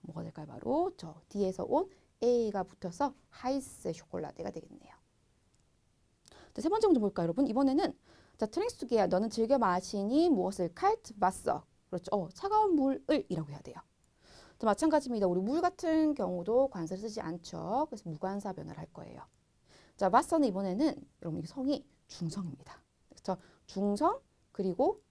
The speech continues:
단수 역시 몇 격이다? 사 격이 되겠습니다.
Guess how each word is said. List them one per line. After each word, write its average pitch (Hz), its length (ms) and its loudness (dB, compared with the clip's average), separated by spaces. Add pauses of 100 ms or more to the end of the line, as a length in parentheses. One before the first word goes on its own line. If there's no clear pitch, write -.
단수 185 640 -4 (160)
역시 - 160 -12
몇 151 100 -6
격이다? 214 440 0 (200)
사 185 380 -8
격이 165 240 -6
되겠습니다. - 640 -20